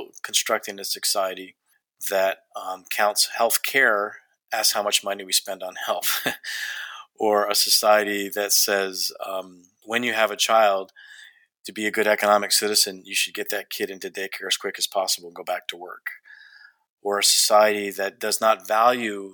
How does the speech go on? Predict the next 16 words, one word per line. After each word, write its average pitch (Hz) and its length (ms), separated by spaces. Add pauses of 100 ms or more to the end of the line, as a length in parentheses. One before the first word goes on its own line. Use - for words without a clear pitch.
(120)
your 101 200
volunteer 104 640
time 98 480
because 95 320
it 98 180
takes - 340
away 101 460
from 92 360
your 92 180 (160)
paid 95 280 (120)
time. - 380 (960)
These 208 240
are 226 80
all 175 160
things 143 640
that, 110 300